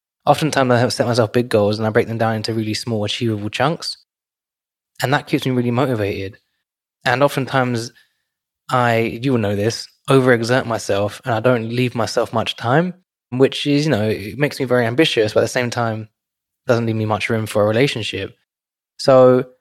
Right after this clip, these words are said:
I am comfortable in my own company. And a part of that is because I'm very studious towards my goals, very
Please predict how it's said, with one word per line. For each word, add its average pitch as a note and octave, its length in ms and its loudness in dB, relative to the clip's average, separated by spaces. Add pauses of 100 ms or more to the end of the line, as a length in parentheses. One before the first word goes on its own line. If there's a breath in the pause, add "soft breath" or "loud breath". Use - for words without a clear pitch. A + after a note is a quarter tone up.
(140)
I C3+ 100 2
am D#3+ 120 2
comfortable - 380 -2
in A2 40 0
my A2 120 0
own A2+ 80 -2
company. A2+ 640 -4 (320)
And B2 100 -6
a A#2 60 -2
part B2 200 0
of A#2 60 0
that A2+ 160 2
is A2 80 -2
because A2+ 360 -2
I'm G#2+ 340 -4 (540)
very A#2 200 2
studious B2 600 -2
towards A2 360 -8
my G#2 160 -6
goals, G2+ 300 -6
very A2 420 -4